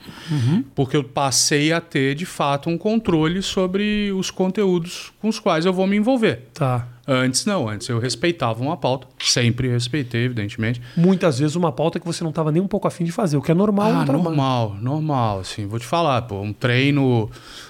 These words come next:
Speaker 2: sábado, oito horas da manhã, que você vai ficar do lado de fora,
Speaker 1: Ah.
Speaker 2: tá chovendo, e aí você vai entrar, vai ter quinze minutos de uma rodinha de bobo,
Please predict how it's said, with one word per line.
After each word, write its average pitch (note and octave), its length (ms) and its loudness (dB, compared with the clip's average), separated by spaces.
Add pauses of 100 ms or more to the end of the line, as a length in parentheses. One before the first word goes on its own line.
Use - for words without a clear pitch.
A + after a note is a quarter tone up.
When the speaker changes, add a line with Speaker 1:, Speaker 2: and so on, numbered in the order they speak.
Speaker 2:
sábado, C3+ 640 0
oito D3 400 2
horas C#3 340 0
da C3+ 80 0
manhã, C3+ 540 0
que C#3+ 300 -2
você C3 260 -4
vai C3+ 80 0
ficar C3+ 180 -4
do C3+ 80 -4
lado C3+ 200 0
de B2+ 60 -8
fora, E3 600 2
Speaker 1:
Ah. C#3+ 180 -2 (140)
Speaker 2:
tá C#3+ 100 0
chovendo, F3 840 2 (540)
e B2+ 120 0
aí C#3 100 2
você D#3 120 0
vai D3+ 180 0
entrar, D3+ 240 0
vai E3 100 2
ter D#3 120 -4
quinze F#3 360 0
minutos D#3+ 300 0
de E3 80 -6
uma D#3+ 140 2
rodinha D3 360 2
de D3+ 100 0
bobo, F3 540 2